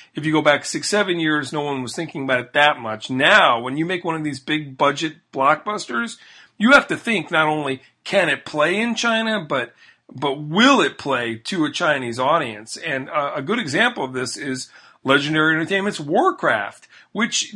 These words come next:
did not do much business here in the States. But Tom,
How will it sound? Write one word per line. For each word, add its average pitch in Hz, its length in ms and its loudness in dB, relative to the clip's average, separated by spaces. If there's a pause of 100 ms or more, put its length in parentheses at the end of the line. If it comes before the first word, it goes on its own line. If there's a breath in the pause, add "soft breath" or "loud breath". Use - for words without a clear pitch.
did 202 180 0
not 170 340 4
do 180 260 -2
much 165 320 0
business 165 420 -2
here 156 320 -4
in 139 100 -8
the 135 80 -8
States. 214 600 -4 (300 loud breath)
But 151 160 -4
Tom, 220 480 0